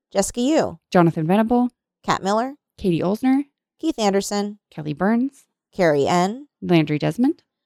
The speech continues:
Speaker 1: Larry Nguyen,
Speaker 2: Laura Hooper,
Speaker 1: Maddie M,
Speaker 2: Megan Lozier,
Speaker 1: Melody,
Speaker 2: Micah Eunice,
Speaker 1: Miguel Camacho,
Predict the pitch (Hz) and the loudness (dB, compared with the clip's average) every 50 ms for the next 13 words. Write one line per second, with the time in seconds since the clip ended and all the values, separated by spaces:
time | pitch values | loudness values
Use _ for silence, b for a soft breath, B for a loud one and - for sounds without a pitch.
0 | _ _ - 196 190 180 175 170 165 160 160 185 254 311 - _ _ _ - 180 | _ _ 0 2 4 4 4 4 2 0 -2 -4 -6 -10 -16 _ _ _ -2 0
1 | 170 165 165 180 208 226 - 262 262 277 277 - _ _ _ _ _ - 247 262 | 2 2 4 2 2 0 2 0 0 0 -2 -6 _ _ _ _ _ -4 0 0
2 | 254 - 403 - - 175 180 185 226 277 294 302 - _ - 202 185 165 160 160 | 2 2 2 2 2 2 2 2 0 -2 -8 -14 -10 _ 0 2 4 4 4 4
3 | 170 185 196 247 254 302 381 - _ _ _ _ _ _ _ _ 175 180 160 165 | 2 2 4 4 2 2 2 -2 _ _ _ _ _ _ _ _ -4 0 0 2
4 | 202 240 226 214 208 233 269 - _ _ - 175 165 160 - 160 160 180 202 220 | 2 2 0 -2 -2 -4 -6 -10 _ _ -4 -2 0 0 0 -2 0 2 2 2
5 | 240 254 - - - - - _ _ _ _ 180 185 180 170 156 - - 175 165 | 2 2 -2 -6 -12 -20 -20 _ _ _ _ -2 2 4 4 2 2 0 -2 -2
6 | 170 185 - - 240 254 311 | -2 -2 -2 -4 -4 -4 -4